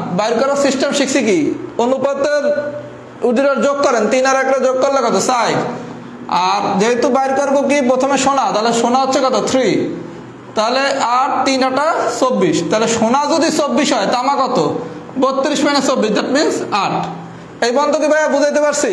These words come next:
হ্যাঁ, এই পর্যন্ত বুঝাইতে পারছি। সোনা হচ্ছে চব্বিশ, তামা হচ্ছে কত? আট। তাহলে বসান ভাইয়া, সোনা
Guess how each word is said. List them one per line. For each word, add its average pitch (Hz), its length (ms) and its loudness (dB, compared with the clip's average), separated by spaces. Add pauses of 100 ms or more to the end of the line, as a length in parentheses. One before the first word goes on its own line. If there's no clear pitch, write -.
(440)
হ্যাঁ, 277 200 2
এই 262 60 2
পর্যন্ত 277 240 2
বুঝাইতে 269 240 2
পারছি। 254 220 2 (560)
সোনা 254 360 0
হচ্ছে 285 240 2 (120)
চব্বিশ, 285 380 2 (100)
তামা 277 300 2
হচ্ছে 277 260 0
কত? 262 180 0 (360)
আট। - 140 0 (500)
তাহলে 285 240 2 (120)
বসান 277 320 0
ভাইয়া, 240 240 2 (540)
সোনা 254 320 2